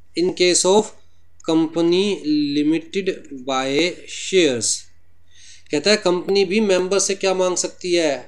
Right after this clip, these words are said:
"Unpaid money on the shares।" क्या मांग सकती है? सिर्फ कि भैया आपने अगर कोई शेयर्स लिए हैं कंपनी से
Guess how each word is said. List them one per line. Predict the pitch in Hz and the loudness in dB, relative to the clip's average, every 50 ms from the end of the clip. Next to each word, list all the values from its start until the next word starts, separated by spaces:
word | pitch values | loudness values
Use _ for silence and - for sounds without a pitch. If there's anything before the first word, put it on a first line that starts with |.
| - - - | -12 -8 -2
"Unpaid | 165 170 180 165 - 170 170 165 156 156 | 0 0 0 0 0 0 0 0 0 0
money | 160 156 156 151 147 | 2 2 2 2 0
on | 139 135 | 0 -2
the | 131 131 113 | -2 -4 -4
shares।" | - - 123 113 110 107 - - | -6 -6 -6 -6 -6 -6 -6 -6
क्या | - 151 151 | -4 -2 0
मांग | 151 156 151 | 0 0 0
सकती | 147 - - - - | -2 -4 -6 -4 -4
है? | 160 | -4
सिर्फ | 147 - 208 220 208 - - - - - - - - - - - - - - - - - - - - - - - - - - - | -2 -2 -2 -2 -4 -8 -16 -20 -20 -20 -20 -20 -20 -20 -20 -20 -20 -20 -20 -20 -20 -20 -20 -20 -20 -18 -18 -18 -18 -18 -14 -10
कि | - 139 | -8 -4
भैया | 127 135 151 185 190 | 0 2 4 4 4
आपने | 151 143 147 147 156 151 - 165 160 | 2 2 0 0 0 0 0 0 0
अगर | 156 156 160 | 2 2 0
कोई | 147 - 151 147 143 | 0 0 -2 -2 -2
शेयर्स | - - 139 135 135 127 - 135 | -4 -4 -4 -2 -2 -2 -2 -4
लिए | 127 123 123 123 120 120 | -4 -6 -6 -6 -6 -8
हैं | 120 117 | -8 -8
कंपनी | 120 117 117 113 - 120 117 113 | -8 -8 -8 -8 -10 -10 -8 -6
से | 110 - 123 123 135 165 196 208 | -6 -6 -2 0 2 2 2 0